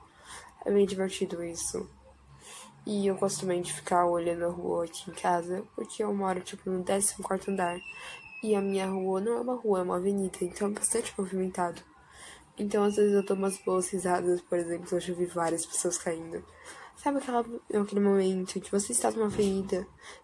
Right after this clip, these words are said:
e você dá um tombinho, e aí você olha pros lados e você acha que ninguém viu? Então, se você tava na minha rua, provavelmente alguém fi-, viu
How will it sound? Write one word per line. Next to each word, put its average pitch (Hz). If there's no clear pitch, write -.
e 359
você 320
dá 294
um 247
tombinho, 208
e 214
aí 196
você 196
olha 185
pros 180
lados 175
e 175
você -
acha 180
que -
ninguém 180
viu? 190
Então, 233
se 185
você 247
tava 277
na 262
minha 254
rua, 233
provavelmente 190
alguém 190
fi-, 175
viu 190